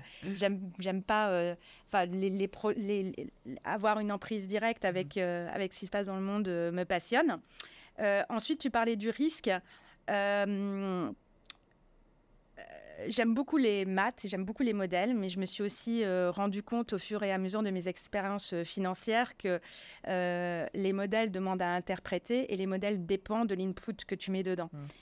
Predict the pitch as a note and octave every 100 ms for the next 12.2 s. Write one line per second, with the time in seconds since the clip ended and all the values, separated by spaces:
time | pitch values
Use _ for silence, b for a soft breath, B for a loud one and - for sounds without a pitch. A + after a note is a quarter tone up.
0 | B B - G3 G3 - G3+ G3+ - A3
1 | A#3 C4+ A3+ B3+ B3+ G#3 G#3 G#3+ F#3+ A3
2 | A3 A3 G3+ G3 G3 - F3 - - _
3 | - D3 C#3+ C3+ B - G3+ G3 G3 G3
4 | F#3 - G#3 G3 A3+ G#3+ - G#3+ G#3 G3+
5 | F3+ - - A3 - - G#3 G3+ F#3+ -
6 | - - - - - G#3+ - - A3 G#3
7 | C#4+ D4 - A3+ A3 G#3+ - A3+ A#3 C4+
8 | A3+ G#3 G#3 A3 G#3+ G#3 A#3 A#3+ - A3+
9 | A3 - A#3 A3 A3 F#3 C4 - B B
10 | D3 B - G#3 G#3 G#3 B3+ C4+ - -
11 | - F#3+ G3 G3 C#4+ - C4+ B3 A3 F#3+
12 | A3 C#4+